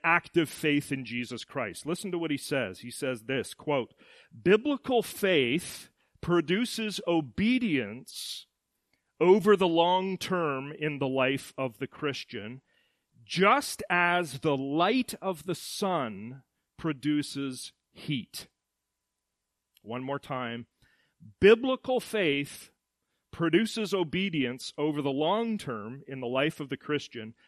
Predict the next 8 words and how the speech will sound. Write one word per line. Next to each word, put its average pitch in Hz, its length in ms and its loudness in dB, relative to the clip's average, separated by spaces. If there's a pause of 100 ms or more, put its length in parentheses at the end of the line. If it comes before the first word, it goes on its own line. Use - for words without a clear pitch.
(260)
just 202 340 2
as 170 280 2
the 143 140 -2
light 170 340 2
of 185 120 -2
the 147 80 -6
sun 113 680 -8 (840)
produces 131 680 -6